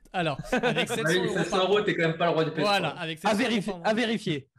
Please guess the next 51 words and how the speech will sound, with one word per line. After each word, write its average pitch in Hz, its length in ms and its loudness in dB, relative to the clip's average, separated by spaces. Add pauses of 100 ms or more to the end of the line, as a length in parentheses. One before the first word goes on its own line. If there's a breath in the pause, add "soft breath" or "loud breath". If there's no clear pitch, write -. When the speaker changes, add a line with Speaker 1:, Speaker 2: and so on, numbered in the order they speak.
(160)
Speaker 3:
Tu - 80 -2
peux 180 180 2
vivre, 170 320 2
mais 147 540 2
t'es 147 80 -2
pas 143 120 -2
le 143 60 0
roi 135 120 0
du 127 80 -6
pétrole. 123 400 -10
Speaker 1:
Voilà, 180 260 0
le 156 140 -4
billet 180 240 -2
d'avion 185 260 -2
aller-retour, 208 360 -4
il 254 60 -4
coûte 247 140 -8
sept 226 220 -4
cents 214 160 -2
balles. 156 160 0
Donc 143 100 -4
vous 135 60 -6
allez 151 120 -4
voir 160 220 -2
votre 170 180 -8
famille 185 220 -4
à 180 80 -2
Noël, 208 260 0
c'est 165 280 -4
un 185 160 -4
an 190 100 -4
de, 151 260 -4
euh, 139 200 -2
un 160 100 -2
mois 185 180 0
de 151 140 -2
salaire, 139 340 -4
hein, 147 60 -4
si - 160 -8
vous, 123 140 -4
sept 117 240 -8
cents 123 120 -8
par 117 140 -8
mois, 117 140 -4
vous 113 100 -6
gagnez. 113 200 -6 (260 loud breath)
Donc 135 180 0 (280)
ne 175 180 4
vous 185 180 -2
dites 165 180 -4
pas, 208 300 0